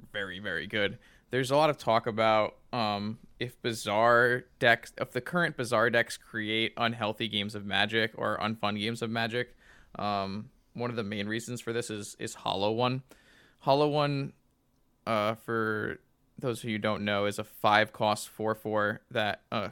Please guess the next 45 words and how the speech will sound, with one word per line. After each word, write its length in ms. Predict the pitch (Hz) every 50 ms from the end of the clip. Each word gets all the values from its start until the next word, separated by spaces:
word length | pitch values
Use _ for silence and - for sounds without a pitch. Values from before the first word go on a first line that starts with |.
| -
starts 280 | - - - 127 120 -
to 60 | 117
cost 280 | - 120 107 107 - -
less 180 | 143 147 -
when 100 | - 120 113
you 60 | 107
discard 440 | 104 147 147 - - 113 104 98 -
cards. 320 | 107 101 95 98 98 -
So 300 | - - - - 127 117
when 180 | 110 113 117 120
you 160 | 117 117 113
discard 460 | 110 - 147 - - - 139 131 123
your 100 | 113 110
three 220 | 107 - - 120 110
cards 380 | - 131 123 120 117 110 -
to 100 | - -
your 100 | 117 110
Bazaar 340 | 104 113 104 120 127 131 127
of 80 | 113 98
Baghdad, 480 | 110 107 104 104 107 107 107 104 110 - - - - - _
you 100 | - 113 110
suddenly 360 | - - 151 143 131 131 127
have 160 | 127 117 107
a 80 | 110 110
free 300 | - - - 139 131 120
four 260 | - - 131 131 120
four 260 | - - 101 98 92
that 120 | 98 101 101
doesn't 260 | 123 139 151 127 -
care 500 | - - 156 160 143 127 120 117 120 - _ _ _ _ _ _ _ _ _ _ -
about 520 | 113 104 110 107 107 107 107 104 - - _ _ _ _ -
opponents' 520 | 127 - - 127 113 110 107 107 104 - -
Ley 180 | 104 104 98 95
Lines 240 | 95 95 95 104 104
of 60 | 101
the 80 | 98 98
Void. 380 | 101 101 98 101 104 107 117 123
It 40 |
doesn't 260 | 110 120 120 120 113 113
care 300 | - - 139 143 143 139
about 200 | 117 123 120 117
opponents' 420 | 110 - 107 104 104 107 107 - - - _ _ -
Rest 340 | - - 110 98 - - -
in 100 | 101 107
Peace 500 | - - 101 101 104 107 117 - - -